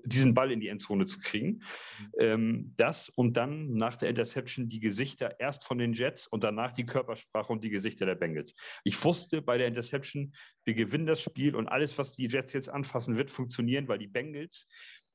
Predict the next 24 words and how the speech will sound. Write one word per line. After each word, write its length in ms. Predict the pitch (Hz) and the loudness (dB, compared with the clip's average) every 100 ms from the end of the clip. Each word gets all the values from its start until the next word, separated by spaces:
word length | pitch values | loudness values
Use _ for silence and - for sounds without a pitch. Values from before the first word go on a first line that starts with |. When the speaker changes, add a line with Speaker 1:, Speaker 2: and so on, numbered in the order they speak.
| _ _ | _ _
Speaker 1:
die 140 | 120 113 | 4 6
waren 240 | 120 123 | 6 6
durch 460 | 143 113 - - - | 6 6 4 0 0
mit 120 | - | 4
dem 120 | 90 | 2
Thema. 400 | - 85 76 69 - | 4 4 4 0 4
Die 220 | 104 98 | 6 6
waren, 260 | 113 120 117 | 4 2 -2
das, 220 | 107 - | -4 0
das 180 | 110 143 | 0 0
hast 160 | 139 | -2
du 60 | 135 | 2
gesehen 440 | 120 120 147 170 | 2 4 2 0
im 140 | 127 117 | 0 2
Gesicht, 460 | 110 104 151 - - | 2 0 -4 -4 4
in, 220 | 117 113 | 6 6
in 120 | 113 | 4
der 100 | 110 | 2
ganzen 300 | 120 127 123 | 2 -4 -8
Körpersprache, 680 | 120 143 131 - 113 117 117 | -4 -2 -2 -2 -2 -2 -4
die 120 | 104 | -6
Schultern, 460 | - 143 143 131 - | 0 0 2 -4 -6
alles 280 | 123 131 - | -8 -8 -4
hing. 360 | 123 123 135 | -2 -2 -4